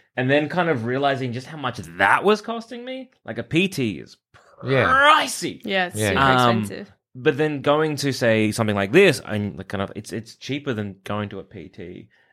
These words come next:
Speaker 1: and you're sort of getting a bit more results. I'm finding, like, with the P T,
Speaker 2: You're going more.
Speaker 1: Yeah, you are going more, and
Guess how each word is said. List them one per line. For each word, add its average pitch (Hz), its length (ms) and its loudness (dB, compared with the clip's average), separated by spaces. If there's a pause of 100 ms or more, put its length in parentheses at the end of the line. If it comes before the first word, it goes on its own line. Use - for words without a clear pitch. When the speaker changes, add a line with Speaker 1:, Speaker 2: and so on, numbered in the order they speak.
(140)
Speaker 1:
and 120 420 6
you're 107 100 0
sort 117 200 0
of 98 120 -2
getting 104 260 2
a 98 40 2
bit 98 220 -2
more 98 440 0
results. 92 680 0
I'm 110 240 4
finding, 185 520 0 (300)
like, 95 140 -4
with 117 80 2
the 117 80 4
P 139 240 6
T, 123 260 6
Speaker 2:
You're 110 120 8
going 95 100 2
more. 92 300 -2 (260)
Speaker 1:
Yeah, 156 140 -2
you 147 140 0
are 175 100 4
going 165 280 0
more, 143 340 2
and 120 500 2